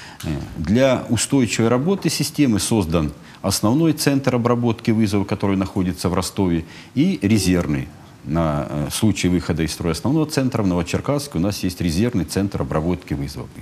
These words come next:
Что ещё сделано такого вот, э, для понимания нашим телезрителям?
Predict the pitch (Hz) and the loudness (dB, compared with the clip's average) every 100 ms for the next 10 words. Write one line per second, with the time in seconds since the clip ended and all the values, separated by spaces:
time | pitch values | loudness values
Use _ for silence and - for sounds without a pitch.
0 | - - - 170 147 - 123 98 104 107 | -6 -4 4 4 4 4 2 4 4 4
1 | 95 - - 92 82 - 82 80 71 90 | 4 0 0 0 0 0 -2 0 2 2
2 | 92 82 76 101 104 95 85 82 85 78 | 4 2 0 2 4 4 4 2 2 0
3 | 82 78 95 95 80 71 - 67 | -2 -2 0 2 0 -2 -4 -6